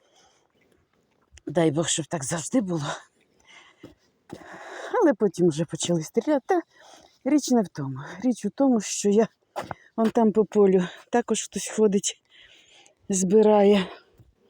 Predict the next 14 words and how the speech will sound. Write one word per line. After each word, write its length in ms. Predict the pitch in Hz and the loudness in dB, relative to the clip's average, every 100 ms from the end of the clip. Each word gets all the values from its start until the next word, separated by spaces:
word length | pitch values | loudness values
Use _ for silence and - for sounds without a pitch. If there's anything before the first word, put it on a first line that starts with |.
| _ _ _ - - _ - | _ _ _ -20 -20 _ -2
мабуть, 340 | 196 180 175 | 0 0 0
гриби. 480 | 185 185 190 196 190 - _ _ - _ _ - - - - - - - _ _ _ | 0 0 2 4 2 -2 _ _ -20 _ _ -20 -20 -20 -20 -20 -20 -20 _ _ _
Вони 360 | 170 202 311 311 | -6 4 6 8
не 140 | 302 | 8
ростуть 400 | 320 - 440 359 | 6 4 4 4
отут, 300 | 220 - 170 | 2 2 0
де 220 | 160 170 151 | 2 0 0
пшениця 760 | - 185 196 311 285 - 180 175 180 | 0 4 6 6 6 2 -4 -4 -6
була. 320 | 170 165 151 _ _ _ _ _ _ - | -2 -2 -4 _ _ _ _ _ _ -6
Розумієте, 500 | 202 247 359 320 214 | 0 6 6 6 4
вони 220 | 247 285 | 6 8
ростуть, 300 | 277 247 269 | 6 4 2
там 200 | - 269 | 4 4
сад, 460 | 226 - 302 - | 4 2 0 0